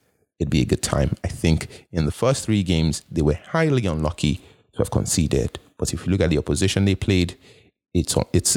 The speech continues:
understandable. They played Leicester, conceded one. They played Tottenham, conceded one. They played a,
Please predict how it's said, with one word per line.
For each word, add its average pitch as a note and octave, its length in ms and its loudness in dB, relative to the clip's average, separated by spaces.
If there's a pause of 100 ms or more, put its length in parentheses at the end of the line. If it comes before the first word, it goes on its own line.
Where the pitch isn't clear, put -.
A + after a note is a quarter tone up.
(160)
understandable. D2 600 2
They C2+ 100 -2
played G#2+ 200 0
Leicester, A2+ 640 2
conceded - 420 -2
one. C#3 280 2 (400)
They E2+ 100 0
played - 220 -2
Tottenham, B2 480 0
conceded - 460 0
one. C#2 300 2 (440)
They E2+ 80 0
played - 400 2
a, D2+ 280 0